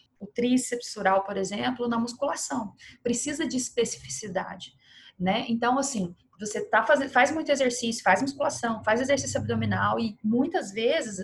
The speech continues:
é, é erroneamente, né, discutido e divulgado na mídia que isso é suficiente pra fortalecer o assoalho pélvico. Então, não é. O fortalecimento do assoalho pélvico, que trata, que é o que trata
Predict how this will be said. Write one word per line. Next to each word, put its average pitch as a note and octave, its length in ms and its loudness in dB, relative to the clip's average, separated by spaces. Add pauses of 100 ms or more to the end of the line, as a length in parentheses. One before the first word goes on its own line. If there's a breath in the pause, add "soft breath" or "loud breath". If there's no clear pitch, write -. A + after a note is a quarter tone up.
é, G3 280 4
é G3+ 220 8
erroneamente, G#3 680 0
né, B3 200 0 (420 loud breath)
discutido G3+ 840 -4
e G3 60 -2
divulgado G#3 800 4
na F3+ 160 0
mídia F#3+ 440 0 (300 loud breath)
que C4 380 2
isso D#4+ 160 0
é C4+ 80 0
suficiente C4 440 -4
pra C#4+ 120 4
fortalecer C#4 480 0
o - 20 6
assoalho D4 320 -2
pélvico. - 320 0
Então, B3+ 180 -2
não C4+ 220 -2
é. F#3 140 -6 (360)
O - 60 -20
fortalecimento A3 540 -4
do C4+ 60 0
assoalho G#3+ 440 -6
pélvico, A3+ 500 -2
que B3+ 300 -4
trata, A#3+ 720 4
que - 80 2
é A#3+ 80 6
o A#3+ 140 6
que - 300 0
trata G3 440 2